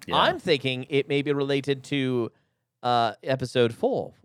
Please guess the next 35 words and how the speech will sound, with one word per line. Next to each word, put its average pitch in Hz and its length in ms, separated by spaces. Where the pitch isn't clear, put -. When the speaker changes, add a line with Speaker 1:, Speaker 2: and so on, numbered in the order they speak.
Speaker 2:
but 117 240
we 131 140
can 113 220
dive 117 240
into 113 140
that 110 120
a 113 40
little 110 180
later 113 200
if 101 140
you 107 60
like. 120 420
But, 110 300
um, 107 500
I 110 80
think, 135 280
I 123 100
think 151 220
the 139 100
connection 127 520
may 113 160
be 107 160
there 110 320
more 104 200
than 101 100
anything. 104 400
But 143 160
overall, 202 340
like 190 320
the 202 100
team, 127 380
um, 120 540
you 135 100
know, 127 80
Crosshair, 147 640